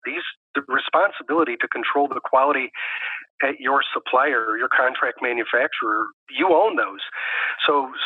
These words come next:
understanding if you have a critical to quality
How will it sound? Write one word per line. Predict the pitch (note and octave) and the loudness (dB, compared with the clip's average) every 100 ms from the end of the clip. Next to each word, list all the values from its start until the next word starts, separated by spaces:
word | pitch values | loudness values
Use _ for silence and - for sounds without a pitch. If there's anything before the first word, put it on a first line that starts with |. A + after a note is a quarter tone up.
| - E3 | 0 2
understanding | E3 D#3 - D3+ D#3 C#3+ | 2 2 2 2 4 2
if | C3 - | 0 -2
you | D#3 | 0
have | D3+ | 0
a | C3 | 0
critical | - D3 D3+ - D3 | 0 0 0 -4 -4
to | - | -4
quality | - D3 D3 D3 C#3+ | 2 4 4 2 -2